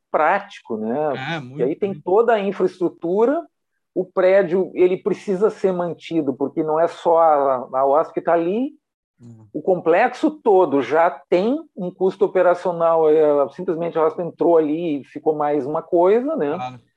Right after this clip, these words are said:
Speaker 1: E aqui, e outra, que aquele espaço era completamente ocioso, né? A, a parte principal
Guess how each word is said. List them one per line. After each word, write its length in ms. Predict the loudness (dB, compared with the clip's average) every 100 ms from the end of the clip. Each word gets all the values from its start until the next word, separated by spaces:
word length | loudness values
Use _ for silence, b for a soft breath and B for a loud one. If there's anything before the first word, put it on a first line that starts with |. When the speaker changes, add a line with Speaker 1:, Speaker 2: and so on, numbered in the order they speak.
| _ _ _ _ _ _
Speaker 1:
E 160 | -2 0
aqui, 280 | 2 -2 0
e 80 | 2
outra, 320 | 4 4 2
que 80 | 0
aquele 200 | -2 -2
espaço 540 | -2 0 2 0 0
era 140 | -2 0
completamente 1200 | -2 -4 -4 -2 2 2 0 -4 -4 -6 -8 -10
ocioso, 720 | -12 -4 0 4 2 0 -8
né? 120 | -8 -10 -12 -6 -4 0 0
A, 80 | 0
a 40 | -2
parte 520 | -4 0 2 2 -4
principal 760 | -4 -4 -4 -8 -2 2 2